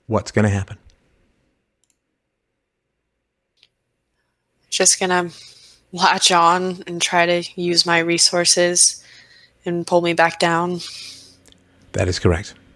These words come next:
Speaker 2: They don't respect me.
Speaker 1: Well, I wouldn't say that, and I'm s-, again, I'm sorry to disagree with you. I wouldn't say, I think they do respect you.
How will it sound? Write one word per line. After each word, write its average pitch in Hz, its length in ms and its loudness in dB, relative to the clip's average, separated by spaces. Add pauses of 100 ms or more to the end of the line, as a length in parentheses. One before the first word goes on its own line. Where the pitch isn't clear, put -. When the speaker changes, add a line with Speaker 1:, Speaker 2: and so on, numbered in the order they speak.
(640)
Speaker 2:
They 170 80 4
don't 170 220 -2
respect - 460 -2
me. 180 240 -2 (1120)
Speaker 1:
Well, 190 460 0 (260)
I 165 120 0
wouldn't 240 260 0
say 180 240 2
that, 143 380 0
and 131 120 2
I'm 131 80 2
s-, 123 140 -4
again, 143 260 0
I'm 117 100 4
sorry 170 240 2
to 123 120 -4
disagree 127 600 0
with 107 180 -2
you. 117 240 -2 (540)
I 147 80 2
wouldn't 254 260 0
say, 190 260 2
I 139 120 2
think 180 180 -2
they 165 100 2
do 180 160 0
respect - 440 -4
you. 110 140 -8